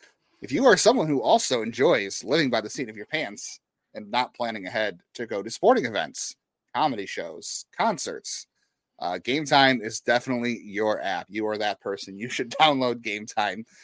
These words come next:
Um, last minute tickets, lowest prices, uh, fast and easy way to buy at the last minute, and they always have good deals at the very last minute as well.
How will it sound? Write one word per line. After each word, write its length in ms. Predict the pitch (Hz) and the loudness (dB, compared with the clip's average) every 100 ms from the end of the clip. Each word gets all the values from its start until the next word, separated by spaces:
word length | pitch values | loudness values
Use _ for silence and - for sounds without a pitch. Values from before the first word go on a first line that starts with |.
| - _ _ | -20 _ _
Um, 460 | - 95 92 87 90 | -2 0 0 -4 -4
last 320 | 117 131 131 | 4 4 4
minute 240 | 135 120 113 _ | 0 0 -2 _
tickets, 580 | - 127 120 120 - - | 0 2 6 4 4 -2
lowest 320 | 110 110 - | 0 0 -2
prices, 840 | 117 107 98 107 101 101 - - - _ _ - | -2 -2 -2 -4 -4 -4 -8 -10 -14 _ _ -10
uh, 200 | 92 87 | -6 -4
fast 360 | - 120 117 110 | 2 2 2 -4
and 80 | |
easy 160 | 110 110 | -6 -4
way 140 | 101 | -2
to 60 | 101 | -2
buy 240 | 104 92 95 | 0 0 0
at 60 | |
the 60 | 92 | -2
last 360 | 95 95 - 107 | 0 0 -2 -6
minute, 320 | 107 104 - 104 | -2 -2 -4 -10
and 100 | 92 | -6
they 60 | |
always 260 | 90 90 - | -6 -6 -6
have 160 | 92 | -8
good 160 | - 87 | -6 -6
deals 300 | 87 82 92 | -6 -8 -8
at 60 | 85 | -10
the 60 | |
very 200 | 92 87 | -6 -4
last 320 | 82 80 - | -4 -4 -6
minute 180 | 90 85 | -10 -10
as 140 | 78 104 | -8 2
well. 360 | 113 110 110 | 4 4 2